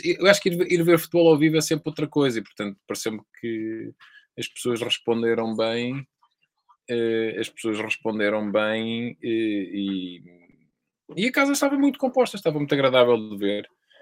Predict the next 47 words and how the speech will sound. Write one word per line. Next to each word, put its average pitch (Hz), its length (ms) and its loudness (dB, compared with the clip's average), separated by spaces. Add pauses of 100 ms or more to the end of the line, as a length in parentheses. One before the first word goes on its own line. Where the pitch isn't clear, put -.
(480)
Difícil 123 520 2
ter 123 140 6
uma 123 140 4
noção 120 360 2
porque - 160 -20
estás 104 220 0
a 113 40 0
olhar 113 240 2
para 117 120 -6
o - 20 4
lado, 123 240 6
mas 127 120 -2
eu 131 80 0
olhava 127 320 2
para 127 160 0
o - 20 4
lado 135 300 -2
e 127 60 -16
tinha 139 180 -10
sempre 127 320 -4
pelo 127 180 0
menos 127 480 0
dois 117 300 0
em 120 100 -2
dois 110 220 -4
bancos 120 340 -2
ou 107 100 -4
assim, 123 380 -8 (520)
eh, 127 480 -2
gente, 120 480 0
o 131 100 -10
que - 120 -20 (100)
foi, 117 560 -4 (180)
foi, - 160 -12
foi 107 160 -6
muito 110 240 -6
agradável. 110 520 -4 (760)
Já 98 140 0
o 107 60 4
jogo 113 240 6
foi 127 140 4
outra 120 200 4
história, 120 340 8
mas 82 160 -6
a 87 40 -6
experiência 92 520 -4
foi, 104 580 -4